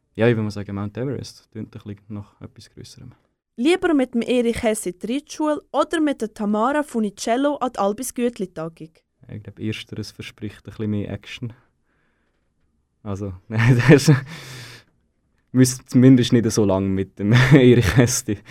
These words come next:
Speaker 1: mich abgeben, sagen wir es mal so.
Speaker 2: Lieber mit dem Walter Wobmann go Töff fahren oder mit der Bea Heim Elektroauto fahren?
Speaker 1: Also so eine Töfffahrt wäre schon mal noch lustig,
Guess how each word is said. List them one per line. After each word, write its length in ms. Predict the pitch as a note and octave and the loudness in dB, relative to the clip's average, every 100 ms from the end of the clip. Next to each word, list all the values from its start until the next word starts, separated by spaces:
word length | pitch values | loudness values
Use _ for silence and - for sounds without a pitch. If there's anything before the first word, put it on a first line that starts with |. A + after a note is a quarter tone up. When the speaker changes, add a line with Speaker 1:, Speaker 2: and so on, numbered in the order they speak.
| E3+ E3+ - | -14 -14 -4
Speaker 1:
mich 260 | A2 G#2+ - | -2 -2 -6
abgeben, 540 | - G2+ _ - E2+ F#2+ | -10 -12 _ -8 -6 -6
sagen 200 | G2+ G2 | -8 -8
wir 60 | |
es 60 | F#2+ | -6
mal 100 | F#2+ | -8
so. 200 | F#2+ G2 _ G2 G2 G2 G2 _ _ _ _ | -8 -14 _ -20 -20 -20 -20 _ _ _ _
Speaker 2:
Lieber 360 | A3+ C4+ F#4 F4 | -4 0 0 0
mit 240 | C4 A#3+ | 0 0
dem 140 | A3 G#3+ | -2 2
Walter 420 | G#3+ A#3+ A3+ G#3+ | 2 0 -4 -2
Wobmann 400 | A3+ A3+ A3+ G#3 | 0 0 -2 -4
go 120 | G3 | -6
Töff 280 | - G3 C4+ | -8 -4 -4
fahren 560 | - D#4+ D#4 D#4 D#4 E4 _ - | -4 -4 -2 -2 -4 -8 _ -4
oder 340 | D4 F4 E4+ | -2 0 -2
mit 220 | C#4 B3+ | -2 -2
der 80 | G#3+ | -6
Bea 420 | G#3 A3+ G#3 G#3 | -6 -4 -2 -4
Heim 260 | A3+ A#3 C#4 | -4 -4 -6
Elektroauto 840 | C4+ A3 A3+ - B3 G#3 G3+ - A3 | -4 -2 -2 -4 -6 -2 -2 -6 -18
fahren? 540 | - E3+ E3 D#3 E3 _ _ _ _ _ | -12 -10 -10 -12 -16 _ _ _ _ _
Speaker 1:
Also 180 | - | -12
so 180 | G#2+ B2 | -6 -6
eine 240 | - A2+ - | -4 -6 -4
Töfffahrt 560 | A#2+ - - C#3 C3+ | -8 -8 -8 -10 -8
wäre 140 | F2+ G#2+ | -10 -6
schon 180 | C3 | -2
mal 160 | C#3+ D#3 | -2 -2
noch 160 | D#3+ D#3 | -4 -6
lustig, 560 | D#3+ - E3+ E3+ _ | -8 -10 -14 -14 _